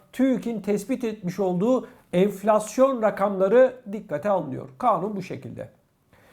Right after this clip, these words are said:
Ben tüik'in yapmış olduğu bu araştırmaların halkın nezdinde ne kadar güvenilir olduğunu sorguluyorum. Sokakta görüştüğümüz emeklilerimizin,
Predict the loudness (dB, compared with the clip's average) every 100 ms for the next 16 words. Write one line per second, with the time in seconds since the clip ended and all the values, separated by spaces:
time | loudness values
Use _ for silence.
0 | _ _ -4 4 4 4 -6 -14 _ _
1 | _ _ -6 2 4 4 2 -2 -10 _
2 | 2 2 2 -4 -4 -2 -2 -2 -2 0
3 | 2 2 2 2 0 -4 -4 0 2 2
4 | 4 4 2 -6 -18 _ _ _ _ -6
5 | 4 4 4 -2 -2 -2 0 0 0 -2
6 | -2 0 2 2 -2 -20 _ _ -10 -2
7 | 2 2 2 2 4 2 0 -4 0 0
8 | 0 -2 -2 -2 0 2 2 0 0 0
9 | 2 2 2 0 0 -2 -8 _ -8 0
10 | 4 2 2 0 0 -2 -4 -6 -2 -4
11 | -4 -4 -2 0 -2 -2 0 0 0 -2
12 | -2 -4